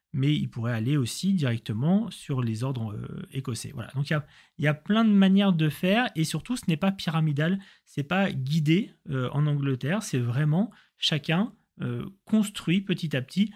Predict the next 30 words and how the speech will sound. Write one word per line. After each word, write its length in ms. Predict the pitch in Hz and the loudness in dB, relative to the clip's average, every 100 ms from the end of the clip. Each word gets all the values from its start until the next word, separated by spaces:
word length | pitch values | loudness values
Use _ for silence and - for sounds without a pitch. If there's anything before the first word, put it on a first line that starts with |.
| _ | _
son 280 | _ - 240 | _ -4 -4
cheminement 560 | - 190 165 147 160 180 | 2 2 2 2 0 0
personnel, 600 | 165 151 - 120 180 208 | -2 -4 -2 0 0 -2
puisque 340 | 147 - 160 | -4 -2 -4
c'est 280 | 156 139 - - | -2 -6 -6 -4
avant 260 | 165 139 | -2 -2
tout 120 | 180 | 0
la 80 | 190 | 0
maçonnerie, 500 | 127 123 107 107 185 - _ _ - | 0 -4 -4 -2 -4 -6 _ _ -2
un 120 | 165 | 0
cheminement 480 | 165 143 127 123 143 | 0 0 0 0 -2
personnel. 500 | 123 127 120 101 - _ _ _ _ _ _ _ _ - | -4 -6 -8 -8 -12 _ _ _ _ _ _ _ _ -4
Par 220 | 202 - | -4 -2
contre, 220 | 190 160 | 0 2
dans 140 | 143 143 | 2 -2
tous 220 | - 302 | -2 -2
les 140 | 185 | -2
cas, 340 | - 151 240 _ 160 | -2 -2 -2 _ -2
il 80 | |
ne 80 | 143 | 0
faut 160 | 135 147 | 0 -2
pas 180 | 220 240 | 0 0
oublier 640 | 151 127 127 156 240 _ _ _ _ | 0 -2 0 0 0 _ _ _ _
que 340 | - 151 - _ _ - | 0 0 0 _ _ -8
le, 400 | 165 139 139 135 | 0 0 0 -2
le 120 | 147 143 | -2 -4
cœur 360 | - 302 190 | -2 0 2
de 80 | 147 | 2
la 140 | 131 | 0
maçonnerie, 640 | 127 117 135 120 139 240 | 0 -2 -2 0 2 0